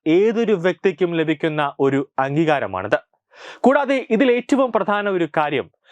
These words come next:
ഇന്ത്യ മുന്നണി തകർന്നു എന്ന് തന്നെയാണ് വസ്തുത. അതിലൊരു സംശയവും ഇനി ഇല്ല. ഒരർത്ഥത്തിൽ പ്രതിപക്ഷ എം പിമാർ ക്രോസ് വോട്ടിംഗ് നടത്തിയിട്ടുണ്ട്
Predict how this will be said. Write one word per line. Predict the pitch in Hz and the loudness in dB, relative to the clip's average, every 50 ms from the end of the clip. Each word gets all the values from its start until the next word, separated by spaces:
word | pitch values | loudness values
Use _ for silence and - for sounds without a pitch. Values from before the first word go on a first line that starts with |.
| - - - - | -20 -18 -4 -2
ഇന്ത്യ | 208 226 240 247 277 302 | 0 0 2 2 2 2
മുന്നണി | 269 269 254 240 226 214 196 185 175 - _ _ _ _ - 165 156 | 2 2 0 0 0 0 -2 -4 -4 -10 _ _ _ _ 0 0 0
തകർന്നു | 170 180 190 202 202 202 196 190 185 175 _ - | 2 0 -2 -2 0 -2 -2 -2 -2 -4 _ -2
എന്ന് | 160 156 165 165 - 156 | -2 0 0 0 0 0
തന്നെയാണ് | 143 143 143 139 131 123 117 110 107 - _ - | -2 -2 -4 -4 -4 -4 -4 -4 -4 -6 _ -4
വസ്തുത. | 110 113 - - 101 98 92 - _ - 180 | -4 -4 -4 -2 -2 -2 -2 -2 _ -2 0
അതിലൊരു | 240 247 311 269 254 226 | 0 2 2 2 2 0
സംശയവും | 220 - - 208 190 196 214 208 - - 220 202 185 165 | 0 -2 -2 -2 -2 -2 -4 -8 -2 0 0 0 0 -2
ഇനി | 147 135 | -4 -4
ഇല്ല. | 117 95 95 95 92 107 - _ _ _ _ _ - - - - - 220 | -6 -6 -6 -2 -2 -2 -2 _ _ _ _ _ -20 -20 -14 -2 2 2
ഒരർത്ഥത്തിൽ | 247 294 277 254 - 294 269 - 208 160 104 - _ _ _ _ - 208 | 2 2 0 0 0 -2 0 0 0 0 -2 -6 _ _ _ _ -2 -2
പ്രതിപക്ഷ | 208 214 269 262 277 - - - 240 233 208 - - 190 | 0 0 0 0 0 -2 0 0 0 0 -2 -4 -2 -2
എം | 190 190 185 | -2 0 0
പിമാർ | 185 165 143 143 151 196 - _ _ _ _ - | 0 0 2 0 0 -2 -4 _ _ _ _ 0
ക്രോസ് | 180 208 240 262 262 - | 0 2 2 0 0 0
വോട്ടിംഗ് | 240 226 214 - - 214 175 170 _ - 156 | -2 -2 -2 -2 -4 -4 -4 -4 _ -4 -2
നടത്തിയിട്ടുണ്ട് | 156 165 180 - - 208 208 202 - - 180 170 170 170 170 175 175 170 | -2 -2 -2 -4 -4 -2 -2 -2 0 0 -2 -2 0 0 0 0 -2 -4